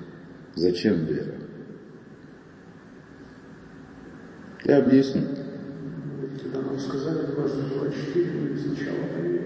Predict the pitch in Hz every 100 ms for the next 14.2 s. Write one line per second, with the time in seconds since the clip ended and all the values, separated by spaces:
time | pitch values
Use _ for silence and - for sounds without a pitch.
0 | - - - - - - - - - -
1 | - - - - - - - 95 - -
2 | - 143 - - 120 - 104 107 107 107
3 | 107 107 - 113 104 104 98 95 92 -
4 | - - - - - - - - - 90
5 | 76 78 76 - 87 - - 147 123 -
6 | - - 78 - - - - - 104 101
7 | 123 110 98 87 95 80 82 - - 92
8 | 76 69 65 87 87 - - - - -
9 | - 120 - - - - - - 110 -
10 | 110 113 - - - - - - - 107
11 | - - - - 107 147 - 95 92 107
12 | 151 127 - - 95 113 104 101 110 113
13 | 120 156 196 156 139 - 101 110 139 131
14 | 113